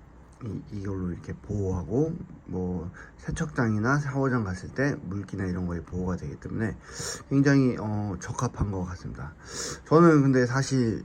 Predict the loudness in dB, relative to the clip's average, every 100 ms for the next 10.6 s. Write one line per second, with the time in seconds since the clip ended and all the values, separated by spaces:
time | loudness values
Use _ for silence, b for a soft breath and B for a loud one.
0 | -6 -4 -2 -2 -4 -12 -20 -20 -8 -6
1 | -6 0 4 6 4 2 -2 -8 -20 -20
2 | -20 -16 -6 -4 -2 -4 -4 -4 -6 -4
3 | -2 -2 -2 -4 -6 -8 B B -2 0
4 | 0 -2 -2 -2 -2 -4 -4 -6 -14 -16
5 | -8 -6 -4 -2 0 4 2 2 B -8
6 | -6 -6 B B B B B B 2 8
7 | 10 10 8 4 2 2 2 2 0 -2
8 | -2 -4 -12 -20 -14 -4 0 2 2 2
9 | 0 -2 0 4 2 2 -4 -6 -10 -6
10 | -6 -6 -4 -4 -4 -8